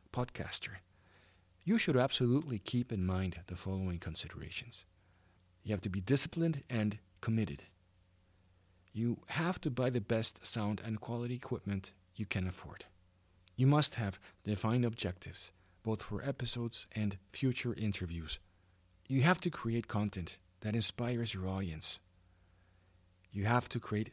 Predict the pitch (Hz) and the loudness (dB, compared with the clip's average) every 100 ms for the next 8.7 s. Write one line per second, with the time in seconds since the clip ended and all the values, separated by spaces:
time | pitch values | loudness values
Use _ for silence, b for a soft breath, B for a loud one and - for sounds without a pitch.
0 | - 92 101 101 127 104 80 - _ - | -6 -2 0 2 2 2 -2 -10 _ -8
1 | 90 - 196 196 82 - - - _ b | -6 -4 -2 -2 -2 -4 -6 -12 _ b
2 | b b b b b _ - - 104 156 | b b b b b _ -20 -2 2 2
3 | - 123 120 110 - - - 76 - - | 2 0 2 2 0 -4 -8 -10 -12 -6
4 | 110 98 117 110 - 82 - - _ 110 | -2 2 2 2 0 -4 -6 -14 _ -4
5 | 95 95 - 101 - 95 90 92 87 82 | -2 -4 -2 -2 0 -2 -2 -2 -2 -4
6 | 78 - _ b b b b b b b | -6 -12 _ b b b b b b b
7 | b b b _ _ - 110 135 - 120 | b b b _ _ 0 4 4 4 0
8 | - 113 127 131 87 80 - | 2 2 2 0 -2 -6 -12